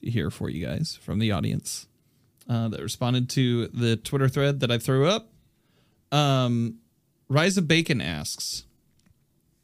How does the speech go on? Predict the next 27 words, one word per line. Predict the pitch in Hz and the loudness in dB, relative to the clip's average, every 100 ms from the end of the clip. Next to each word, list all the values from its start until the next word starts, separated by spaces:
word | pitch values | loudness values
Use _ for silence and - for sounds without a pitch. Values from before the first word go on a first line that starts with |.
| _ _ _ _ - | _ _ _ _ 0
"As | 160 214 | 2 2
Sherpas, | - 185 143 101 92 - | 2 2 2 -2 -6 -2
do | - | 4
you | 139 | 6
think | 135 185 | 6 2
the | 143 | 0
current | - 180 214 | 2 2 2
discussions | 190 190 175 165 139 | 0 0 2 2 2
around | 131 123 | 4 4
the | 117 | 4
game's | 120 127 143 - | 4 6 4 2
too | 139 123 | -2 2
easy | 135 127 110 98 98 | 4 4 2 -2 0
are | 104 | 0
having | 107 120 113 | 2 2 2
a | |
negative | 104 113 139 147 135 - | 4 4 6 4 2 2
i-, | 127 135 123 | 2 2 0
effect | 120 147 131 127 | 0 2 2 0
on | 107 | 0
aspirational | 110 123 - 135 127 107 104 | 0 0 2 0 0 -2 -4
content, | 98 107 104 101 - - - _ _ _ | -2 -2 -2 -4 -8 -20 -20 _ _ _
or | 131 123 110 | 2 4 2
content | - 135 127 107 87 - | 4 4 6 2 0 -2
and | 120 113 | 2 4
the | |
way | 104 113 113 113 113 | 6 6 6 4 2